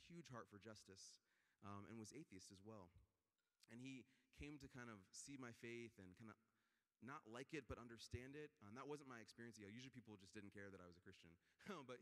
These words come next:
he was kind of like, more like, "Oh, I don't know about that. Like, you're kind of one of the good ones. I don't like that you're, like, on this team." But he, he started to, like, kind of use language like, "Your God," or, like, "the way that you see God," or, like, "God for you."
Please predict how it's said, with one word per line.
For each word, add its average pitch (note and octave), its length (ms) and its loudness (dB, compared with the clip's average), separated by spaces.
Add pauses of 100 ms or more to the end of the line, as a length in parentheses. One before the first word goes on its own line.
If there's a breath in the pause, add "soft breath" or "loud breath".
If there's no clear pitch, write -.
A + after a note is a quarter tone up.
he D3 80 -4
was C3 80 -4
kind C3+ 80 -4
of A#2+ 80 -4
like, A#2+ 80 -8
more C3 160 -4
like, A#2+ 160 -6
"Oh, G3 160 -8
I G3 80 -6
don't E3+ 80 -4
know F#3 120 -4
about F3 200 -6
that. F3+ 160 0
Like, A2+ 160 0 (200 loud breath)
you're B2 120 -6
kind D3 80 2
of D3 80 0
one D3 80 4
of A#2 80 2
the A#2 80 0
good F#3 160 10
ones. F3 320 6
I C3+ 40 4
don't B2 120 -2
like D#3+ 160 -4
that C#3+ 120 0
you're, C3 160 4
like, G#2+ 200 0
on A#2 80 -2
this E3+ 160 0
team." F3+ 480 4 (560 loud breath)
But C#3 80 8
he, D#3+ 80 0
he F3 160 2
started G3+ 320 4
to, C#3+ 80 4
like, G#2+ 80 2 (160)
kind C#3+ 80 2
of C3 80 0
use C3+ 160 0
language C#3 240 2
like, G#2+ 160 2 (400 loud breath)
"Your C3 240 8
God," F#2 360 -2 (760)
or, G#2+ 80 0
like, G2+ 80 0
"the A2+ 80 2
way B2+ 160 8
that A2 160 -2
you A2 160 4
see G2+ 160 2
God," E2+ 320 -2 (680)
or, G2+ 80 2
like, F#2+ 200 2
"God A#2 240 6 (160)
for G2 80 4
you." F#2 320 4